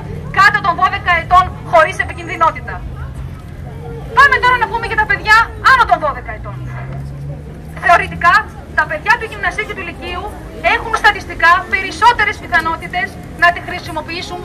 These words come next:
σωστά. Ας μιλήσουμε όμως λίγο ειλικρινά.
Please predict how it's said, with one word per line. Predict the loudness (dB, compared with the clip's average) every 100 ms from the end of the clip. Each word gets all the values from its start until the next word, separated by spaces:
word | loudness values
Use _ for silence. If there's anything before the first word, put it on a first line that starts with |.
| -4
σωστά. | -4 0 0 -2 -12 -14 -14 -12 -12 -12 -14 -12 -12 -10 -10 -8 0 2
Ας | 2 -2
μιλήσουμε | -2 -2 0 2
όμως | 0 -2
λίγο | -2 0
ειλικρινά. | -2 -6 -2 0